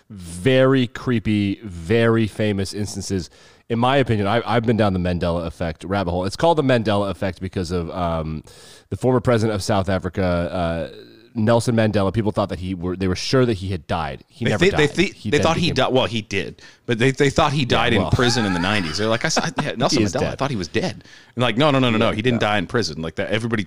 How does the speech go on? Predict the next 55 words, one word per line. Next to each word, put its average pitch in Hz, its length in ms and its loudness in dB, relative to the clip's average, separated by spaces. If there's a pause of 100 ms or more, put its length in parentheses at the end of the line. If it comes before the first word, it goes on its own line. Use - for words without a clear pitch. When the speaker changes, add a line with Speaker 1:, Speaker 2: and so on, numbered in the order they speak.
Speaker 2:
like, 95 180 -4
thinks - 460 -4
that 92 180 -4
happened. 98 300 -6
Like, 104 100 -4
another 139 200 0
famous 127 300 0
one 127 100 0
is, 107 140 -2
like, 98 240 -4
uh, 82 140 -6 (440)
uh, 92 200 0
Berenstein 101 520 0
Bear 90 220 0
books. 104 400 -2 (440)
You 110 120 -2
swear 135 580 2
Speaker 1:
Mm-hmm. 90 120 -4
Speaker 2:
Berenstein 113 500 -2
is 98 80 -4
spelled 92 500 -4
B 107 280 -4
E 104 40 0
R 104 280 0
E 110 200 0
N 107 400 0
S 104 220 -2
T 95 340 -6
E 117 200 4
I 113 180 2
N. 90 320 0 (280)
When 101 140 -8
it's 113 140 -2
like, 110 140 -4
"Oh 190 120 4
yeah, 139 220 2
of - 80 -12
course, - 260 -4
we 107 80 -8
all 120 120 0
know 123 80 0
the 113 120 -4
Berenstein 120 260 0
Bears," 104 200 2
but, 95 160 -6
like, 95 260 -4 (100)
it's 110 180 -2
not. 113 200 0
It's 85 140 -6
spelled 92 240 -2
B 107 240 0
E 107 60 2
R 98 160 2
E 98 120 0
N 95 260 -2